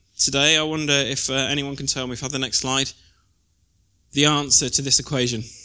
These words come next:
No, not quite forty-two. Close. No, well, how about if I give you, I know it's that you can't solve an equation when you don't have any of the values, right? So I'll give you a couple of values. W on there equals weather.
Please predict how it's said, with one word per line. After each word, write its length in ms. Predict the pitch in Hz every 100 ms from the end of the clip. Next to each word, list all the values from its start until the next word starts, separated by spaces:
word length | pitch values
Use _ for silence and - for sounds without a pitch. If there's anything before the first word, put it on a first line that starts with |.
| - _ _ _ _ _ _ _ _ _ _ _ _ _ 466 _ _ _ _ _ - - - - - _
No, 360 | 127 131 135 135
not 200 | 147 135
quite 260 | 156 143
forty-two. 640 | - 147 - - 170 196 180 - - _ _
Close. 680 | - 165 196 - - - - _ _ _ _ _ _ _ _ _ _ _
No, 280 | - 160 180
well, 100 | 165
how 60 | 180
about 180 | 180 170
if 140 | 175
I 100 | 165
give 200 | 160 160
you, 180 | 156 131
I 100 | 147
know 120 | 151
it's 160 | 135 -
that 100 | 143
you 100 | 139
can't 240 | 160 131
solve 200 | - 131
an 40 |
equation 380 | 127 135 127 123
when 80 | 123
you 60 | 123
don't 180 | 120
have 160 | 120 120
any 80 | 120
of 60 |
the 40 | 117
values, 380 | 123 113 107 113
right? 180 | 117
So 300 | - 127 123
I'll 100 | 127
give 140 | 127 143
you 40 |
a 40 | 131
couple 240 | 139 127
of 40 |
values. 300 | 127 120 113
W 640 | - 135 165 156 120 117 156 156
on 120 | 123 120
there 180 | 127 131
equals 400 | 139 - 127 131
weather. 380 | 135 139 185